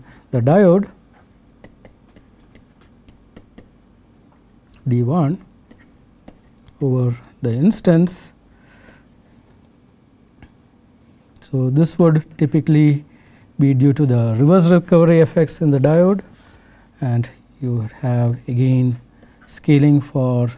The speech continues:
your actual voltage V D C by V D C norm. Uh, note that your V D C by V D C norm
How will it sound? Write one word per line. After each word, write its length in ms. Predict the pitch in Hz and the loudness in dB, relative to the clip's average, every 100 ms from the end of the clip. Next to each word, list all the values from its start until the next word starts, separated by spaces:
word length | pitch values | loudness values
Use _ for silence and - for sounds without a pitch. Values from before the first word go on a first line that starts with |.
| _ | _
your 320 | 120 110 107 - | -4 -4 -6 -6
actual 300 | 143 - 202 | -4 2 2
voltage 600 | 185 175 180 180 165 - _ - _ - _ | 4 2 2 0 -2 -10 _ -20 _ -20 _
V 140 | 139 | -2
D 160 | 139 139 | 2 0
C 280 | - 147 139 | 0 -2 0
by 200 | 135 120 | 0 0
V 120 | 123 | 0
D 140 | 123 | -2
C 380 | 120 127 113 113 123 | -2 -4 -6 -8 -6
norm. 420 | 147 175 156 233 - - _ _ _ _ _ _ _ - _ _ _ _ _ _ _ _ _ _ _ _ _ _ _ _ _ - 151 - 165 | -2 0 0 -4 -10 -20 _ _ _ _ _ _ _ -20 _ _ _ _ _ _ _ _ _ _ _ _ _ _ _ _ _ -8 -8 -6 -4
Uh, 140 | 143 | 0
note 260 | 147 233 214 | 2 2 4
that 320 | 208 208 - | 2 0 -6
your 260 | 165 151 139 | -2 0 0
V 240 | 135 147 | 0 2
D 140 | 156 180 | 4 2
C 220 | 180 185 | 2 2
by 200 | 160 156 | 4 4
V 140 | 147 | 2
D 100 | 143 | 2
C 180 | 143 - | 0 0
norm 400 | 139 185 147 160 | 0 2 0 -2